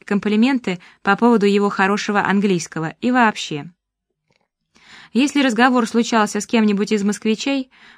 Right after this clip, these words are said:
он непременно говорил, что он в Москве бывал, и иллюстрировал свой рассказ знанием многих московских улиц и далеко не хрестоматийных московских мест. Это вызывало у собеседников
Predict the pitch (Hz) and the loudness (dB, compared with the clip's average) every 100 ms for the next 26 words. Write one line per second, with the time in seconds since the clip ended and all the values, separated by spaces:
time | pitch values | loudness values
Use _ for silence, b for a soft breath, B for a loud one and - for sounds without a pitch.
0 | b 208 226 214 220 262 262 233 226 196 | b 4 4 6 4 4 2 2 2 2
1 | 190 185 180 b b - 240 240 214 208 | 0 -2 -10 b b -2 0 2 2 0
2 | 226 226 202 180 165 160 - b b b | 0 0 2 0 0 -2 -10 b b b
3 | 220 240 233 226 233 208 185 185 202 190 | 2 4 4 2 2 4 2 -2 -2 0
4 | 190 - 262 - b b b 208 247 269 | -2 0 -2 -2 b b b 0 2 4
5 | 254 226 226 208 208 196 196 - 190 - | 4 6 6 4 0 -2 -4 -2 -4 -4
6 | 175 233 262 262 - _ b b - 202 | -4 0 0 0 -4 _ b b -2 2
7 | 220 202 269 254 226 208 - 190 180 220 | 2 2 2 2 0 -2 0 0 0 0
8 | 214 202 196 190 - 180 - 190 202 175 | -2 -2 -2 -4 -4 -6 -6 -6 -4 -4
9 | 151 - _ _ b b b b 262 277 | -6 -12 _ _ b b b b -6 0
10 | 240 214 220 220 208 196 196 190 254 254 | 0 2 2 2 2 -2 -4 -4 -2 0
11 | 240 233 220 | 0 -2 -8